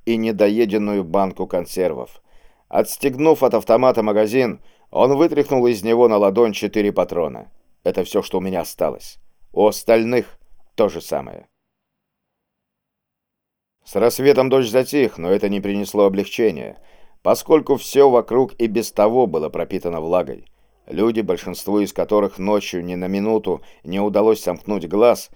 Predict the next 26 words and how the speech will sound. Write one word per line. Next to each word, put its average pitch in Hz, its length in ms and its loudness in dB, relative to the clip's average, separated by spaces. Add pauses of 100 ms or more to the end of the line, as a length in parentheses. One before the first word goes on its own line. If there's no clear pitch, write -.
(240)
ходили 135 380 0
из 123 140 -2
стороны 127 340 4
в - 80 -12
сторону, 123 480 4
разминая 110 560 0
затёкшие, 104 680 0 (180)
застывшие 95 720 -2
от 82 80 -2
холода 87 400 -2
конечности. - 800 -10 (380)
Все - 260 0
только 117 380 2
и 113 140 0
ждали 95 380 2
команды 90 580 -2
трогаться 92 460 -2
в - 120 -12
путь, 98 340 -4 (440)
надеясь 123 400 0
хотя 123 320 2
бы 120 140 0
на 120 120 -2
ходу 104 420 0
немного 78 420 -6
согреться. 78 720 -10